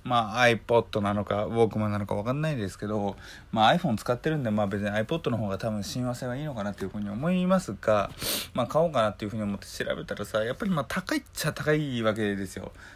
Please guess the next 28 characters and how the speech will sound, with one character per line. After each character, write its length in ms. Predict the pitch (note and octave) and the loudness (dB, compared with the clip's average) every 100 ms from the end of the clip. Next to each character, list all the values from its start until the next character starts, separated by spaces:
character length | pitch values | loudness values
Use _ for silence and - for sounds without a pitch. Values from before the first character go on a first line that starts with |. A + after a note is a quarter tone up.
| - - | -16 -2
ま 100 | A2 | 2
あ、 20 | |
あ 40 | |
れ 60 | A2 | 2
だ 80 | G#2+ | 2
け 60 | |
の 80 | G#2 | -2
精 200 | F#2+ A2+ | -2 0
密 360 | G#2+ G2 G2+ G2 | 0 0 -4 -4
機 380 | - - G2 | -8 -6 -6
器 20 | F#2+ | -6
で 60 | |
す 180 | - - | -10 -12
し 60 | C3 | -6
ね。 140 | F#3 - - - - - - - - - - - | -6 -6 -16 -20 -20 -20 -20 -20 -20 -20 -20 -10
高 200 | A2+ G#2+ | -6 0
え 100 | G2+ | 0
な 160 | G#2 G3 | 2 0
っ 60 | |
て 100 | - | -2
い 40 | A2+ | -4
う 20 | |
ふ 40 | G#2+ | -2
う 40 | |
に 80 | G2 | -4
思 180 | G2 A#2+ | -2 -6
っ 60 | |
て。 300 | - - - | -6 -10 -10